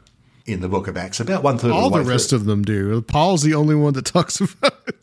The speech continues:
Speaker 2: The rest
Speaker 1: Yeah,
Speaker 2: of the book.
Speaker 1: but
Speaker 2: Yeah.
Speaker 1: all, all the other disciples barely get a mention.
Speaker 2: I mean, what happened to Bartholomew? You know, what,
Speaker 1: Oh.
Speaker 2: what happened to him?
Speaker 1: Yeah. Bartholomew, there's Jude, there's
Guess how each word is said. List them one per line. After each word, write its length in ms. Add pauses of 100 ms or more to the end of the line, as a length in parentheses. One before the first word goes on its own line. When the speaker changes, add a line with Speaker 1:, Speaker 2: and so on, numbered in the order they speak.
(100)
Speaker 2:
The 140
rest 280
Speaker 1:
Yeah, 180
Speaker 2:
of 100
the 60
book. 100 (520)
Speaker 1:
but 80
Speaker 2:
Yeah. 200 (480)
Speaker 1:
all, 200
all 200
the 100
other 160
disciples 600 (200)
barely 400
get 200
a 80
mention. 560 (840)
Speaker 2:
I 40
mean, 120
what 160
happened 260
to 60
Bartholomew? 920 (180)
You 420
know, 220
what, 240 (240)
Speaker 1:
Oh. 140
Speaker 2:
what 180
happened 320
to 120
him? 200 (100)
Speaker 1:
Yeah. 120 (540)
Bartholomew, 840 (400)
there's 300
Jude, 880
there's 420